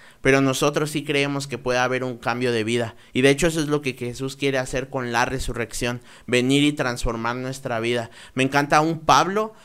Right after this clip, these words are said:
que fue alguien que mató a la iglesia, se convirtió en alguien que amó a la iglesia. Me encanta alguien como Pedro, que fue alguien que, eh, fue cobarde ante, ante la acusación hacia Jesús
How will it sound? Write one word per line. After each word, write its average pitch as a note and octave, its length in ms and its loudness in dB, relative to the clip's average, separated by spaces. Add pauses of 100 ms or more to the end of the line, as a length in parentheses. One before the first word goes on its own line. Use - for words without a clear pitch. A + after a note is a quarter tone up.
(160)
que C3 140 2
fue C#3+ 600 0
alguien C#3+ 480 -2
que C3+ 140 0
mató B2+ 480 0
a C#3+ 80 6
la C#3 140 2
iglesia, C#3 720 -2
se B2 160 -2
convirtió A#2+ 460 0
en C3+ 100 0
alguien C3+ 340 0
que C3 140 -4
amó A2+ 260 -2
a B2+ 60 4
la B2+ 100 2
iglesia. A#2+ 640 -4 (300)
Me C3 100 0
encanta C#3+ 420 2
alguien D3+ 360 0
como B2 640 0
Pedro, F3 420 4
que C3+ 140 0
fue C3+ 140 0
alguien C#3+ 280 0
que, C#3 240 -6 (240)
eh, G#2 180 -8
fue C#3+ 200 0
cobarde D3+ 600 4
ante, C3 560 -2
ante B2 300 -4
la A#2 120 2
acusación A#2+ 600 -6
hacia C#3+ 260 -4
Jesús C#3 480 -4